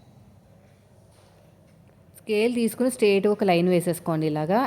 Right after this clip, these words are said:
ఇక్కడ కూడా అంతే. ఎక్స్ట్రా ఖర్చు కోసం రెండు ఇంచులు తీసుకోండి. అయిపోయిన తర్వాత నెక్ వచ్చేసి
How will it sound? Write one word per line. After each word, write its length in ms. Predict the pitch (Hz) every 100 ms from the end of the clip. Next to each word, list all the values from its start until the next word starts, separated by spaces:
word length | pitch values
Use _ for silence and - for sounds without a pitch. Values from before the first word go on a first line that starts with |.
| -
ఇక్కడ 200 | 165 180 170
కూడా 120 | 185 175
అంతే. 240 | 151 147 220 392 - - - -
ఎక్స్ట్రా 280 | 180 196 214 208
ఖర్చు 180 | 196 190
కోసం 180 | 196 214 220
రెండు 140 | 175
ఇంచులు 200 | 175 190 170
తీసుకోండి. 500 | 156 - 147 147 208 359 - - - 233 214 - - - - - _ _ - 196
అయిపోయిన 300 | 196 269 254
తర్వాత 260 | 208 180 180 208
నెక్ 220 | 185 185 285
వచ్చేసి 400 | 262 214 185 208